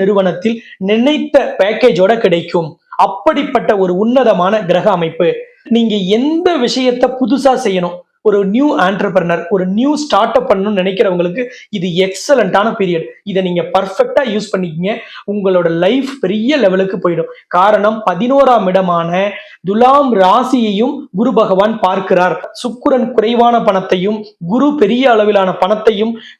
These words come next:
குறிக்கக்கூடிய கிரகம், அவர் உங்கள் ராசிநாதன். அப்ப கண்டிப்பாக இந்த ஒரு வருடம் பண வரவு பெருசா இருக்கும். அதுலயும் இந்த அறுபது நாள்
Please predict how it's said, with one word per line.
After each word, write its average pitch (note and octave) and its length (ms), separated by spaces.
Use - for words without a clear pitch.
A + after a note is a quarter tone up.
குறிக்கக்கூடிய G#3 640
கிரகம், G3 320
அவர் G#3+ 300
உங்கள் F#3 240
ராசிநாதன். F#3+ 640
அப்ப F3 220
கண்டிப்பாக G3+ 720
இந்த G3+ 200
ஒரு A#3 200
வருடம் A3+ 320
பண A3 300
வரவு G#3 240
பெருசா G3 380
இருக்கும். G#3+ 280
அதுலயும் G#3+ 440
இந்த A#3 180
அறுபது A3 480
நாள் A#3 160